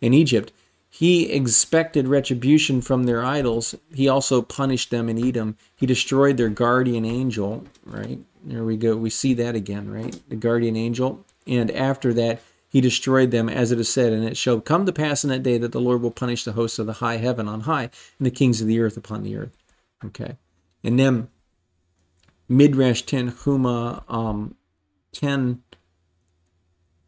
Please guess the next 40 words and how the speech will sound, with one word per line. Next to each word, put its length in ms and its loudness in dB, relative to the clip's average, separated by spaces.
uh, 460 -10
let's 220 -6
see, 500 -2
eighteen, 640 0
uh, 180 2
on 180 6
Mishpatim 640 4
eighteen 400 0
ten, 320 -4
it 100 4
says, 280 6
"And 200 2
so 220 6
he 160 6
would 200 4
do 180 8
in 100 4
the 80 0
future, 360 0
he 80 2
would 180 0
punish 340 -2
their, 340 -2
he 120 -2
would 180 0
punish 340 -6
their 100 -4
guardian 500 -2
angels, 640 -6
and 220 4
even 320 4
the, 120 0
and, 220 2
and 180 2
when 180 4
the 60 2
kings 380 2
of 60 -2
the 160 2
nations 720 0